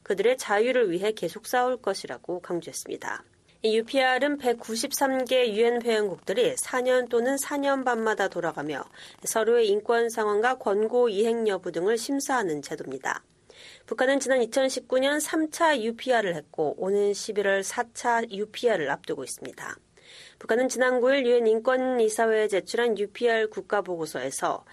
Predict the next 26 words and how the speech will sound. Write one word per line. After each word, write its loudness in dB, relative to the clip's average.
정치, 0
경제, 0
문화 -2
모든 0
분야에서 -2
주민들이 2
자신의 0
권리를 4
온전히 2
누릴 4
수 -2
있는 4
조건을 0
만들기 -2
위한 -4
노력에서 -4
주목할 0
만한 2
성과를 -2
달성했다고 -6
주장한 -8
바 -12
있습니다. -12
브이오에이 0
뉴스 -2
이조은입니다. -2